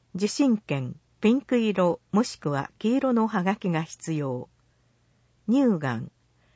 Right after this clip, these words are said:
千九百七十九年以前の西暦奇数年生まれの女性。子宮がん、千九百九十九年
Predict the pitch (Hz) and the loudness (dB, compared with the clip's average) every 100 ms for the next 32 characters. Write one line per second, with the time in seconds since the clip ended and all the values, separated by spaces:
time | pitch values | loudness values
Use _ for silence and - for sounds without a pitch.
0 | _ - 285 277 - 214 202 170 170 165 | _ 0 2 2 0 0 0 -2 -2 0
1 | 185 226 214 196 185 208 185 143 127 123 | 2 0 0 -2 -2 -2 0 0 -4 -8
2 | 123 _ _ - 247 254 196 139 123 147 | -10 _ _ -8 0 2 2 0 -6 -10
3 | _ _ _ _ - - 240 254 240 220 | _ _ _ _ -4 4 6 6 2 -4
4 | - 190 - 240 233 202 185 180 180 202 | -8 -8 -2 0 2 2 0 0 0 2
5 | 170 131 127 131 139 - 165 135 120 - | 0 -4 -8 -8 -8 -4 -4 -4 -8 -14
6 | _ _ _ _ _ _ _ _ _ _ | _ _ _ _ _ _ _ _ _ _
7 | - - - 294 220 151 120 135 - _ | -18 -6 2 4 4 2 -2 -6 -12 _
8 | _ _ _ - 277 285 - 240 226 196 | _ _ _ 0 2 2 0 0 0 -2
9 | - - 254 233 185 151 147 - 190 208 | -6 -6 -2 -2 -2 -4 -4 -4 -2 0
10 | 196 175 160 | 0 0 -2